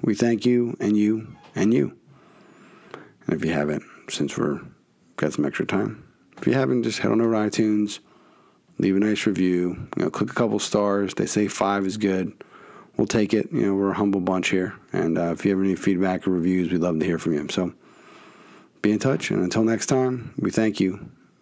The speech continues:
We're having a great time, and you're helping us do that. So cheers.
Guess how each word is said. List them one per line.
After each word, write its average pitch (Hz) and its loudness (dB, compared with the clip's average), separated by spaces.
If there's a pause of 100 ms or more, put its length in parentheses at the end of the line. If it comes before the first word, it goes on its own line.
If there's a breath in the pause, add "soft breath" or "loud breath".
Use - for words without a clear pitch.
(120)
We're 92 -2
having 87 2
a 90 0
great 92 2
time, 90 0
and 78 0 (240)
you're 87 2
helping 87 0
us 85 -2
do 85 0
that. - -4
So - -6 (240)
cheers. - -2